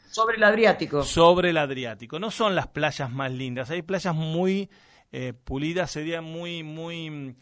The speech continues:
Speaker 2: limpias, pero no son las más lindas. Las más lindas están en el sur,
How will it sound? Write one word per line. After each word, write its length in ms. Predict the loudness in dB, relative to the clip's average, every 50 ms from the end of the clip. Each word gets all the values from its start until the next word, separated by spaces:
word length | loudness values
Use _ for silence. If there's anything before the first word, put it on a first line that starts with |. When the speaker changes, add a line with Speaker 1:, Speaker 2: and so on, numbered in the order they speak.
| _ _
Speaker 2:
limpias, 760 | -8 -4 -2 -2 -2 -2 -4 -4 -4 -4 -4 -4 -8 -12 -10 _
pero 240 | -4 -4 -2 -4 -4
no 140 | -4 -6
son 220 | -6 -6 -6 -6 -6
las 120 | -6 -6 -6
más 200 | -6 -6 -6 -8
lindas. 340 | -8 -10 -10 -10 -10 -10
Las 100 | -10 -10
más 100 | -8 -8
lindas 280 | -8 -6 -6 -6 -6 -8
están 260 | -10 -10 -10 -10 -8
en 120 | -8 -10 -10
el 100 | -12 -12
sur, 520 | -10 -10 -8 -6 -6 -4 -4 -6 -6 -8